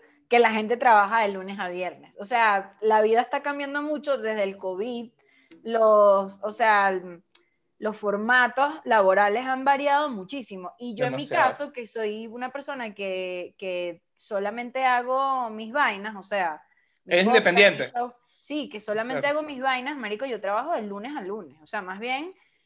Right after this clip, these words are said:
Speaker 1: es como que no, no paras y hay un día a la semana que es que si el miércoles que tú estás todo el día en pijama y sales a pasear al perro a las once en pijama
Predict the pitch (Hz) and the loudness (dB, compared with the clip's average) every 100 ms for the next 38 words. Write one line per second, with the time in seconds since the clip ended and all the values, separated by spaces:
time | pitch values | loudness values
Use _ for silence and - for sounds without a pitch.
0 | _ _ 226 233 233 285 277 220 214 214 | _ _ -4 -4 -4 -8 -6 -8 -8 -10
1 | 208 220 220 214 294 254 208 269 - - | -10 -12 -10 -2 4 4 4 -2 -6 -12
2 | 254 240 226 226 269 285 302 320 320 294 | -8 0 2 2 -2 -4 -2 0 -2 -6
3 | 311 285 240 220 208 254 294 285 302 320 | -4 -4 -4 -8 -12 -8 -2 -2 -2 -2
4 | 240 - 294 302 233 220 214 233 - 294 | -2 -2 -6 -4 -8 -6 -8 -8 -6 -2
5 | 294 294 302 311 302 285 311 277 302 269 | 0 0 -4 -6 -6 -4 -2 -2 -4 -4
6 | 208 254 262 214 196 190 220 247 254 262 | 0 -2 -2 -4 -6 -4 -2 -2 -2 -4
7 | 254 233 294 - _ - 233 226 226 247 | -6 -6 -10 -12 _ -10 -8 -6 -2 0
8 | 233 | 0